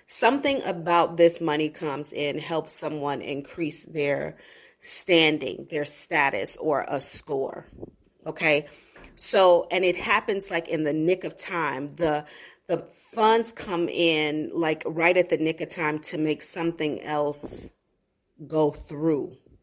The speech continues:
So if you're, like, working on your credit, maybe this comes through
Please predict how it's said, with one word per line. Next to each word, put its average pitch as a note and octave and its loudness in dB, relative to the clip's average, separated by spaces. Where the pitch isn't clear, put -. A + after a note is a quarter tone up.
So D#3+ 4
if E3+ -4
you're, G3+ 4
like, F3+ 4
working E3+ 4
on D#3+ -2
your D3+ 2
credit, E3 0
maybe F#3+ 4
this F3 2
comes E3+ -2
through D#3+ 2